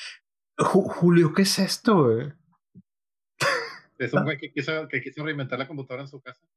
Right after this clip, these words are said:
Speaker 1: Que quiso ser, que quiso hacer la Apple, la Apple dos, ¿no?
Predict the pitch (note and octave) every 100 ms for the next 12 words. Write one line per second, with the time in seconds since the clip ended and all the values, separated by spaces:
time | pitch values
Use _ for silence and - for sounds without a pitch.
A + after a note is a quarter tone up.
0 | _ _ _ A#2+ - A#2+ C#3+ - C#3+ C3+
1 | C#3 C#3 C3 A#2 A#2 A#2 A#2+ A#2 B2 -
2 | B2+ B2+ A#2+ - C#3+ C3 G#2+ - A#2+ A2+
3 | - A#2+ A#2+ A#2+ A2 A#2+ D3+